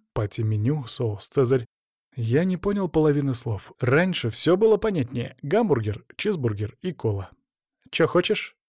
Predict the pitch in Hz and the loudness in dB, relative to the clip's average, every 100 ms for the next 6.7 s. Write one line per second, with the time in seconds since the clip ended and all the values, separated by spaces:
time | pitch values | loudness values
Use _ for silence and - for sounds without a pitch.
0 | _ _ - 123 117 120 117 247 247 220 | _ _ -2 -2 0 -2 0 0 2 2
1 | 165 131 117 110 113 - 120 104 95 - | 2 2 2 2 -2 -2 -2 -2 -4 -10
2 | _ _ _ _ - 113 113 113 113 117 | _ _ _ _ -2 0 2 2 2 2
3 | 117 113 - - - - _ _ _ _ | 2 0 0 -8 -12 -14 _ _ _ _
4 | _ _ _ _ _ _ _ - 202 262 | _ _ _ _ _ _ _ -2 4 6
5 | 262 - 190 190 160 123 117 139 147 202 | 6 4 0 0 0 0 0 2 2 2
6 | - 117 104 - 107 110 - | 2 2 0 -4 -6 -8 -10